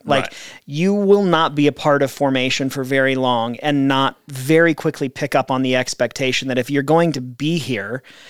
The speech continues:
Speaker 1: you, like, you gotta contribute in some way.
Speaker 2: Yeah.
Speaker 1: <laughs> Not, not, it's not like a cover charge to, to be a part of it, but,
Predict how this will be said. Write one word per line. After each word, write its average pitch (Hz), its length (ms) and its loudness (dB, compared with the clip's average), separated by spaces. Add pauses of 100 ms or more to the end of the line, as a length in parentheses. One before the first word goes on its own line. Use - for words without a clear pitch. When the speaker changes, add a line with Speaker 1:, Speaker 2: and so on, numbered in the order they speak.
(400)
Speaker 1:
you, 147 120 -10
like, 131 320 0 (220)
you 135 160 -8
gotta 139 240 2
contribute 135 480 -2
in 95 100 -10
some 104 280 -8
way. - 200 -16
Speaker 2:
Yeah. 214 140 -4 (180)
Speaker 1:
<laughs> - 220 -10
Not, 180 220 4
not, 170 220 2
it's 160 140 -4
not 185 100 2
like 165 120 2
a 127 60 -4
cover 180 300 -2
charge 127 560 -2
to, 160 100 -2 (160)
to 156 100 -4
be 135 120 -2
a 117 60 -2
part 214 240 2
of 143 80 0
it, 123 120 -4
but, 139 220 2